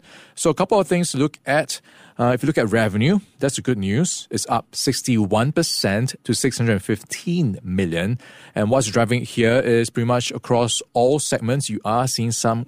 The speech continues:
growth and what they call optimization of incentives. Not really a great word if you're a driver, because for some of the routes you take, you might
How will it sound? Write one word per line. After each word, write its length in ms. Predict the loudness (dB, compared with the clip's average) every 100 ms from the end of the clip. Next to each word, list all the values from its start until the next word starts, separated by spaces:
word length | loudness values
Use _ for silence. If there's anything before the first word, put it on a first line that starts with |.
| -2
growth 420 | 2 2 0 -6
and 140 | -4 0
what 120 | 0
they 60 | 0
call 360 | 0 2 0 _
optimization 800 | -4 -2 0 0 2 0 0 -2
of 200 | -2 -4 -8
incentives. 800 | -6 -2 -2 0 0 0 -2 -8 -16 -20 -20 -14 -2
Not 320 | 2 2 4
really 220 | 2 4
a 100 | 2
great 280 | 2 0 2
word 200 | 0 2
if 180 | -2 0
you're 480 | 0 2 0 -2 -6 _ _ _
a 80 | -2
driver, 480 | 0 0 2 2 0
because 680 | 0 0 0 -2 -6 -8 -12
for 200 | -8 -2
some 300 | -2 0 0
of 120 | 0 -2
the 180 | -4 0
routes 240 | 0 0
you 60 | -2
take, 260 | 0 0
you 140 | 0 -2
might 180 | -2